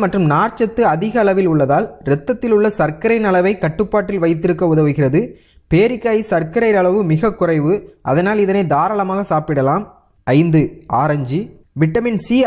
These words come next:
அதிகமுள்ள பழம் ஆரஞ்சு. இதனை தினமும் சாப்பிட்டு வர நோய் எதிர்ப்பு சக்தி அதிகரிக்கும். அது மட்டும் இல்லாமல் சர்க்கரையின் அளவும் கட்டுப்படுத்தப்படும். தினமும் ஒரு ஆரஞ்சு சாப்பிட்டு வருவது மிகவும் நல்லது. ஆறு,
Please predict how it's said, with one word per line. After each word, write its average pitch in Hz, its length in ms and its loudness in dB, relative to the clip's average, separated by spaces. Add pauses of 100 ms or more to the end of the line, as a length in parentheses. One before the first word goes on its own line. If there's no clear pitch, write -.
அதிகமுள்ள 208 420 0 (120)
பழம் 165 200 -2 (260)
ஆரஞ்சு. 151 380 0 (260)
இதனை 165 180 2 (120)
தினமும் 247 400 0
சாப்பிட்டு 185 460 -2
வர 160 180 2 (380)
நோய் 208 180 2
எதிர்ப்பு 214 300 0
சக்தி 196 340 0
அதிகரிக்கும். 165 560 0 (480)
அது 170 180 2
மட்டும் 220 280 0
இல்லாமல் 202 340 0
சர்க்கரையின் 208 460 0
அளவும் 196 260 0
கட்டுப்படுத்தப்படும். 160 720 0 (380)
தினமும் 240 400 4
ஒரு 208 100 2 (120)
ஆரஞ்சு 208 320 -4
சாப்பிட்டு 175 400 0
வருவது 156 280 4 (140)
மிகவும் 190 360 2
நல்லது. 135 320 2 (580)
ஆறு, 147 180 2